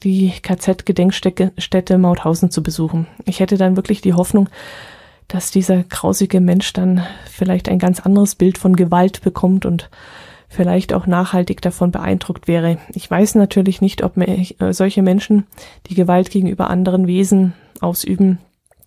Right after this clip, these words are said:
zu solchen Gefühlen fähig sind, aber ich könnte mir schon vorstellen, dass die vielleicht doch bekehrt werden könnten an dieser Stelle.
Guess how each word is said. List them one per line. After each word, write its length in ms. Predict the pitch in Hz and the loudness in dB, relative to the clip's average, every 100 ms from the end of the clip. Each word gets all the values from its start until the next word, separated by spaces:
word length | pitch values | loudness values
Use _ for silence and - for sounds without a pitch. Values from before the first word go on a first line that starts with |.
| - | -12
zu 100 | - | -6
solchen 300 | 165 170 180 | -2 0 0
Gefühlen 500 | 175 - 190 180 170 - _ - | -2 0 0 2 0 -6 _ -20
fähig 360 | - 190 226 - | -2 2 2 2
sind, 300 | 220 214 - | 0 0 0
aber 400 | 180 180 180 180 _ _ _ _ - _ _ _ _ _ _ _ _ _ _ - - - 202 | 0 2 2 0 _ _ _ _ -20 _ _ _ _ _ _ _ _ _ _ -14 -12 -10 -10
ich 120 | - | -2
könnte 220 | 214 220 | 0 2
mir 80 | 202 | 0
schon 180 | 208 214 | 2 0
vorstellen, 500 | 185 214 - 214 202 | 2 0 2 2 2
dass 320 | 196 - - | 0 -4 -2
die 320 | 202 202 208 196 - | 2 4 4 0 -6
vielleicht 640 | - 202 202 - - - - - - _ _ _ _ _ _ | -4 0 0 -4 -12 -16 -16 -20 -20 _ _ _ _ _ _
doch 260 | 175 175 - | -4 -4 -2
bekehrt 500 | 175 - 175 165 - | -4 -2 -2 0 2
werden 240 | 165 170 | 2 2
könnten 280 | 175 170 165 | 2 2 2
an 120 | 170 | 2
dieser 220 | 165 160 | 0 0
Stelle. 320 | 160 156 156 | -2 -2 -2